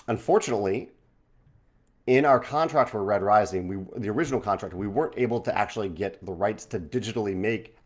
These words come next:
a version of the tabletop game. And, uh, yeah, I, I'm going to the digital page so I can update that.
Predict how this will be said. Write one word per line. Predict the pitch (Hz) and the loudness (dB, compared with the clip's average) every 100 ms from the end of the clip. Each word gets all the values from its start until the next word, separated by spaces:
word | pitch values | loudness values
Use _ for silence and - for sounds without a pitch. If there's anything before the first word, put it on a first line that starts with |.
| - | -10
a | |
version | 82 104 95 98 | -6 -4 -4 -6
of | 90 | -8
the | 90 | -6
tabletop | 98 85 87 82 | -8 -6 -6 -4
game. | 110 127 95 95 _ _ _ _ _ - | -2 0 0 -4 _ _ _ _ _ -4
And, | 107 104 101 101 101 - - - _ _ _ - _ _ - | 0 0 0 0 -2 -6 -12 -20 _ _ _ -20 _ _ -4
uh, | 101 95 92 92 - _ _ _ - | 0 2 2 2 -4 _ _ _ -12
yeah, | 90 82 | -8 -6
I, | 92 | -6
I'm | - 90 | -6 -4
going | 95 104 | -2 -2
to | 90 | -2
the | |
digital | 87 85 - | -6 -8 -10
page | 92 85 | -10 -10
so | 90 | -10
I | |
can | 85 | -10
update | 85 87 - | -12 -10 -6
that. | - - | -6 -8